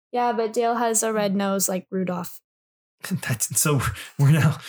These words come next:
Speaker 2: we're basing it on noses?
Speaker 1: It's pretty sound logic.
Speaker 2: Okay. Nottingham, bad list.
Speaker 1: Yes.
Speaker 2: Naughty list, Dale. I don't, I, I like, I'm putting Dale on the naughty list for me. Just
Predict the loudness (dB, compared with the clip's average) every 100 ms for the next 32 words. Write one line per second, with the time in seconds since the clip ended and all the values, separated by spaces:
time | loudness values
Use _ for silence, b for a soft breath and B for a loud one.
0 | B B -2 0 2 2 4 4 4 4
1 | 4 4 4 4 4 0 -6 -18 -8 -2
2 | 0 2 2 0 0 -2 -4 -4 -4 -6
3 | -8 0 2 2 0 -6 -2 2 2 4
4 | 4 4 4 4 2 -4 0 2 2 2
5 | 0 -2 -6 -12 -6 -6 -4 -2 0 0
6 | 0 -2 -2 -2 -2 -4 -8 _ -4 -2
7 | 0 2 0 2 0 0 -4 _ _ -20
8 | B B B 0 2 4 4 4 4 4
9 | 2 2 0 -2 -2 -4 -8 -4 -2 -2
10 | -6 -8 _ -2 -2